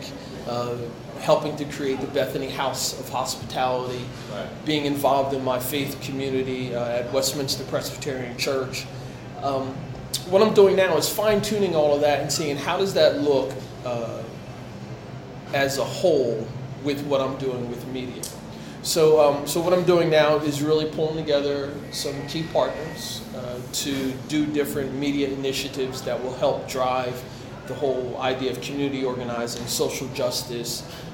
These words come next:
Speaker 1: uh, in building a better community for everyone.
Speaker 2: Perfect. Okay. Um,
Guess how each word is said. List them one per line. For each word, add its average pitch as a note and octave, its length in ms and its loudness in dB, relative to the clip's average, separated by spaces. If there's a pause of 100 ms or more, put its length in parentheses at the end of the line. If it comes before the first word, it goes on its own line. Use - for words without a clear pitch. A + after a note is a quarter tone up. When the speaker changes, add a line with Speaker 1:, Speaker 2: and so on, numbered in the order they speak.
(140)
Speaker 1:
uh, G2+ 280 -6 (260)
in C3 200 -2
building C3+ 340 0
a - 20 -4
better B2+ 300 -2
community B2+ 500 -6
for - 200 -6
everyone. - 280 -6 (400)
Speaker 2:
Perfect. F#2 200 -10 (1700)
Okay. G2+ 100 -6
Um, F#2+ 320 -4